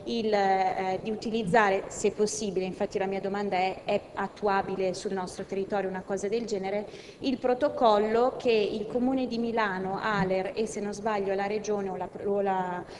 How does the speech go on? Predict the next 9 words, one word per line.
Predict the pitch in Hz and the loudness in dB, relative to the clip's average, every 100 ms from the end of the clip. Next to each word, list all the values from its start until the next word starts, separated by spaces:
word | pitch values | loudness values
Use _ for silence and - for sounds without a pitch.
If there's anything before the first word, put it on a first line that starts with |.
| - | -10
la | - 202 | -2 -2
Provincia | 220 226 226 214 | 0 0 0 -2
di | 202 226 | -2 0
Milano | 285 220 208 226 | 2 2 2 2
hanno | 233 208 202 202 196 | 2 2 0 0 -2
stipulato | - 233 - 285 220 190 - 233 240 - - - - - - - - | -4 -8 -2 2 4 2 2 2 2 -2 -12 -18 -18 -20 -20 -12 2
per | 240 226 214 | 4 4 2
gestire | 240 240 - 214 226 | 2 2 0 2 4
il | 214 202 | 2 2